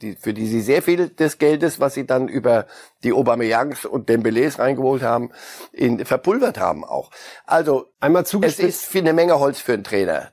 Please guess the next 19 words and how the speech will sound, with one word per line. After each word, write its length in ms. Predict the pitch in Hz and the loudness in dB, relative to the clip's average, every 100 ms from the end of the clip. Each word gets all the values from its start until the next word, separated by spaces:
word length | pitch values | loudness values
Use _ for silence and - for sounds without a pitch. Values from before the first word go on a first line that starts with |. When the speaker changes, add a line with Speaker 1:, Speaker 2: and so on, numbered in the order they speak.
| - | -2
Speaker 1:
dort. 320 | 92 73 - | 2 2 -2
Vieles 720 | - - - - 170 185 190 | -14 -14 -12 -2 0 2 2
auf, 360 | - 135 117 - | 0 -2 -2 -4
auf 160 | 120 110 | -4 0
links 320 | 156 190 - | 0 -2 -2
zu 100 | 165 | 0
drehen 320 | 147 151 151 | 2 2 0
und 300 | - 165 165 | 0 -2 2
dann 140 | 165 | 0
in 160 | - 139 | 2 0
so 100 | 131 | 2
einem 180 | 139 131 | 2 2
Verkäuferclub 720 | 135 135 139 143 135 143 143 | 0 2 2 0 0 0 0
immer 240 | - 139 | 0 2
noch 140 | 139 123 | 2 0
die 120 | 135 | 0
Bayern 380 | 113 139 151 151 | 2 2 2 -2
zu 120 | 135 | -2
jagen, 460 | 131 120 120 117 | 0 0 -2 -6